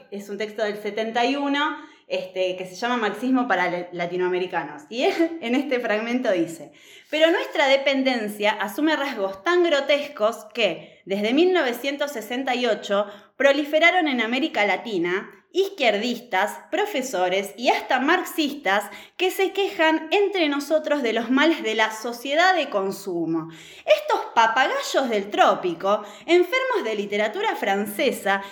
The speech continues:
ignoran todavía que si los estudiantes de París combatían contra la sociedad de consumo, los estudiantes y obreros de América Latina luchan por ella, pues es el subconsumo nuestro flagelo.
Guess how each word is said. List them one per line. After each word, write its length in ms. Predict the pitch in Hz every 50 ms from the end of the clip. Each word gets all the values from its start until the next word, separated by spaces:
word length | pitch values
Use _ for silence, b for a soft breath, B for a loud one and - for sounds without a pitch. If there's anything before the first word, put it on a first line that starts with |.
| B B
ignoran 500 | 330 330 349 403 494 539 554 508 415 -
todavía 500 | 262 240 240 226 240 294 359 415 403 -
que 100 | 269 240
si 140 | 247 - 247
los 180 | 247 247 247
estudiantes 600 | 285 285 285 294 320 339 427 539 523 - - 440 320
de 100 | 285 254
París 380 | 247 233 220 214 214 208 - -
combatían 840 | - 220 214 233 240 262 262 - 403 440 440 381 359 339 330 - -
contra 520 | 523 508 466 381 285 - - 202 190 190
la 140 | 185 185 185
sociedad 480 | - - 185 175 - 180 185 208 233
de 100 | 254 262
consumo, 800 | 262 277 285 302 320 311 - 339 269 220 214 208 208 214 233 B B B B B B B
los 180 | 294 370 349 381
estudiantes 600 | 403 392 403 381 381 392 453 480 480 440 427 349
y 100 | 294 285
obreros 360 | 269 277 320 359 381 381 320
de 80 | 285
América 380 | 254 254 285 311 349 - - 247
Latina 380 | 233 220 220 - 302 320 330 311
luchan 420 | 285 339 - - 359 311 269 254
por 180 | 247 214 226 294
ella, 400 | 370 330 - - - 196 180 B B B B B B
pues 160 | - 339 381
es 160 | 339 480 508 523 508 440
el 60 | 359 - -
subconsumo 920 | 339 320 262 277 - - 277 269 269 262 - - 466 466 392 330 269 240 214
nuestro 400 | 214 214 214 - - 214 202 208
flagelo. 720 | 208 214 202 202 202 - 220 202 190 175 180 170 165 165